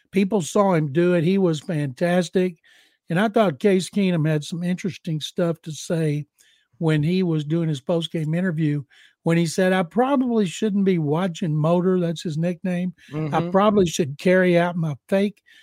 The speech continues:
Speaker 1: but sometimes I just
Speaker 2: <laughs>
Speaker 1: gotta look at him 'cause I see these quick moves he makes,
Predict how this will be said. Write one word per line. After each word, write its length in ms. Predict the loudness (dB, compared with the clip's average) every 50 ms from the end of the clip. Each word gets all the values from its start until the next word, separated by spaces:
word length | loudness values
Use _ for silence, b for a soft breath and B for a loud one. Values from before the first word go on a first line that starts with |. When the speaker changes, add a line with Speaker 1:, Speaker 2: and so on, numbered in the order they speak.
| b b b
Speaker 1:
but 100 | -8 -4
sometimes 520 | -2 0 0 2 2 2 4 4 4 4
I 80 | 2 2
just 260 | 2 0 0 -2 -2
Speaker 2:
<laughs> 20 | -2
Speaker 1:
gotta 200 | -2 0 2 2
look 260 | 2 2 2 2 2
at 140 | 2 2 2
him 100 | 2 0
'cause 240 | -2 -4 -4 -2
I 120 | -2 -2 -2
see 300 | -2 -4 -4 -4 -2 0
these 180 | 0 -2 -2 -6 -8
quick 260 | -6 -6 -4 -4 -4 -4
moves 380 | -2 0 2 2 2 2 2
he 100 | 0 0
makes, 380 | 0 2 0 0 -2 -4 -8